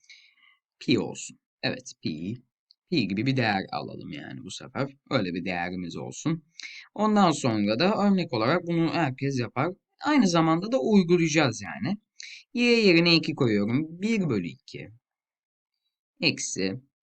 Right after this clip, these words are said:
üç x üzeri dört bölü dört artı c eşittir pi'ymiş. Eğer burada biraz önce yaptığımız yukarıdaki gibi bir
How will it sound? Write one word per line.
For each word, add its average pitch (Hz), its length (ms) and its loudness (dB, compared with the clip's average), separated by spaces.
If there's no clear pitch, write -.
üç - 300 -4
x 120 320 -2
üzeri 92 520 -6
dört 156 360 0
bölü 101 320 -2
dört 143 400 0
artı 107 460 -2
c 143 480 0
eşittir 139 640 -2
pi'ymiş. 104 460 -4
Eğer 214 220 8
burada 214 500 2
biraz 190 320 8
önce 196 240 6
yaptığımız 185 600 4
yukarıdaki 165 560 0
gibi 170 280 2
bir 170 220 6